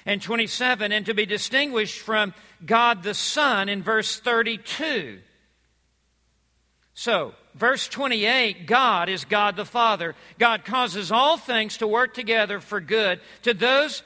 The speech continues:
who love God, to those who are called according to his purpose. Now, I want you to note the pronouns in verses twenty-nine and,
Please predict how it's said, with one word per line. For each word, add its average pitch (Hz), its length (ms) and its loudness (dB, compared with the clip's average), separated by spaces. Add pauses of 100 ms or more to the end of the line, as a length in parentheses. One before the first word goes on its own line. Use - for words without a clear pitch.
(140)
who 262 340 2 (100)
love 214 460 2 (160)
God, 202 480 2 (200)
to 233 100 2
those 247 420 2
who 233 140 -2
are 220 100 0
called 226 420 0
according 202 440 -2
to 180 40 -4
his 175 120 -8
purpose. 208 440 -4
Now, 196 180 0 (180)
I 208 80 2
want 240 360 2
you 330 80 -2
to 294 120 0
note 180 320 0 (420)
the 226 140 2
pronouns 196 920 0
in 196 140 -2
verses 208 420 -4
twenty-nine 190 920 -4
and, 165 200 -6